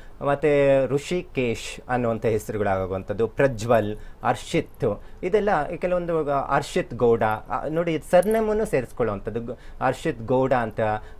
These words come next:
ಬರುತ್ತೆ, ಅಥವಾ ರೆಡ್ಡಿ ಅಂತ. ಈ ಪಾಸಿಟಿವ್ ಎನರ್ಜಿ, ಎನರ್ಜಿ ಬರ್ಬೇಕಂದ್ರೆ ಅವರ ಹೆಸರಿಗೆ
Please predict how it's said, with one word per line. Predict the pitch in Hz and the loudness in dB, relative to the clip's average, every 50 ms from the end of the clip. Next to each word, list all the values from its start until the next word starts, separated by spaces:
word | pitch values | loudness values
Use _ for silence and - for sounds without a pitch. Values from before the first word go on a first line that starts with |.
| - | -4
ಬರುತ್ತೆ, | 107 120 110 107 - 117 | -2 0 0 0 0 0
ಅಥವಾ | 110 110 110 - 117 117 117 113 117 117 - | 0 0 0 0 2 2 2 2 2 0 -2
ರೆಡ್ಡಿ | 120 123 135 123 107 101 120 120 113 113 | 0 0 0 0 0 -2 -2 0 0 0
ಅಂತ. | - 123 131 123 - 127 - - - | 0 0 -2 -2 -2 -4 -4 -2 -2
ಈ | 151 165 165 | -2 -2 -2
ಪಾಸಿಟಿವ್ | - - - 165 175 196 190 196 220 214 220 214 196 | -2 0 2 4 6 6 6 4 4 4 4 4 4
ಎನರ್ಜಿ, | 170 160 160 156 - 175 165 147 | 4 2 0 -2 -2 -2 0 2
ಎನರ್ಜಿ | 135 131 127 131 151 151 139 156 | 2 4 2 2 0 0 -2 -2
ಬರ್ಬೇಕಂದ್ರೆ | 147 135 131 120 123 - - 98 87 82 90 110 143 - - - - - - | 0 0 0 0 -2 -2 -4 -4 -4 -4 -2 -2 -4 -4 -8 -12 -14 -4 2
ಅವರ | - 135 151 170 185 202 | 4 4 4 6 4 4
ಹೆಸರಿಗೆ | 208 185 - 131 131 151 151 - 190 196 - - - 196 208 | 2 2 2 0 0 0 2 0 0 0 0 0 0 0 0